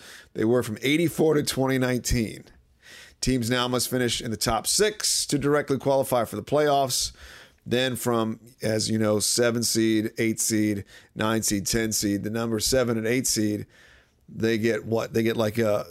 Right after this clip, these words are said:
it's basically a, a loser's bracket, right? They can lose one and still get in. If you're a nine or a ten, you lose, it's game over, man. Game over.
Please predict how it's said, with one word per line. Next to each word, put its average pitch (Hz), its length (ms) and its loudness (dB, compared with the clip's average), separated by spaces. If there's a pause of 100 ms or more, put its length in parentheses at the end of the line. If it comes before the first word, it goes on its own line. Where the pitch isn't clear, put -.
it's 113 160 0
basically 120 480 2
a, 104 460 -2
a 107 100 0
loser's 113 460 2
bracket, 92 500 -4 (960)
right? 120 320 0 (1700)
They 107 100 -2
can 113 140 0
lose 147 300 2
one 120 240 0 (160)
and 104 100 -4
still 104 260 0
get 90 160 0
in. - 160 -10 (1000)
If - 80 -10
you're 104 140 2
a - 20 -2
nine 120 300 0
or 117 80 2
a 107 40 0
ten, 131 320 0
you 120 100 2
lose, 131 400 2 (440)
it's - 100 -18
game 143 240 2
over, 143 260 2
man. 120 360 0 (880)
Game 117 300 0
over. 87 340 -2